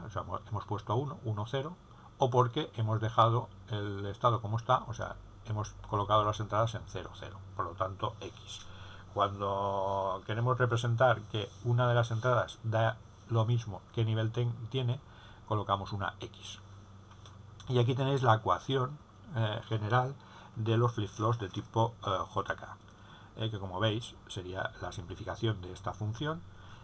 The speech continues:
y tiene, eh, como función K negada por Q T, es decir, el estado que tenga en este momento que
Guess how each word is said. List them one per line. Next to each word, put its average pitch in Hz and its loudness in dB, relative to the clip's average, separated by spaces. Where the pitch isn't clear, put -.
y 113 0
tiene, 113 4
eh, 98 -2
como 101 -2
función 139 2
K 117 10
negada 104 2
por 92 -2
Q 113 4
T, 139 6
es - -10
decir, 95 -4
el 85 -4
estado 95 2
que 95 -6
tenga 98 -6
en 98 -6
este 98 -10
momento 98 -4
que 98 -4